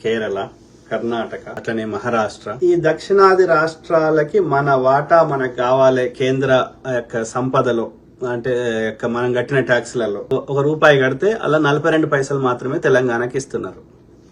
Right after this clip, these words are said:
ఆంధ్రప్రదేశ్కి నలభై తొమ్మిది పైసలు, అట్లా కేరళకైతే ప-, ఆ, పది పైసలు, అట్లనే కర్ణాటక కూడా పది పైసలు ఇస్తున్నారు. అదే ఉత్తరాది రాష్ట్రాలకి అంటే యూపీకి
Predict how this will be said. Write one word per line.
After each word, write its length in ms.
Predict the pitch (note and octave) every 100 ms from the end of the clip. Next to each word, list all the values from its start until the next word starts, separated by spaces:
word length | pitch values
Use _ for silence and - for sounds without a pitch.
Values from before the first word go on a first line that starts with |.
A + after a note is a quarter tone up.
| -
ఆంధ్రప్రదేశ్కి 640 | C#3 D3+ D3 C#3 C3 -
నలభై 260 | D3 B2+ C3
తొమ్మిది 280 | - -
పైసలు, 360 | - G2+ - - - - - - -
అట్లా 440 | C3 D3+ C#3 C3 -
కేరళకైతే 680 | D3+ D3+ D#3 D3+ D3 C3+ F#3 G3 - - - - - - -
ప-, 40 |
ఆ, 580 | - A#2 A#2+ A#2 A2+ A2 -
పది 180 | D3 D3
పైసలు, 420 | C3+ B2 A2 F#2+ - - - - B2+
అట్లనే 380 | B2+ C3 C3 C3
కర్ణాటక 500 | C3+ C#3+ D#3+ D3+ C3+
కూడా 180 | C#3+
పది 180 | E3 C3
పైసలు 320 | B2+ A#2+ C3
ఇస్తున్నారు. 360 | A#2+ - G#2+ G2+ - -
అదే 260 | C#3+ F3+ F#3+
ఉత్తరాది 500 | F3 F3 F#3+ F#3 F#3+
రాష్ట్రాలకి 760 | F3+ - G3 F3+ F#3 A3+ B3+ - _ _ _ - -
అంటే 280 | C3+ C#3
యూపీకి 760 | C3 D3+ D3+ D3 C3 C3 B2+ C3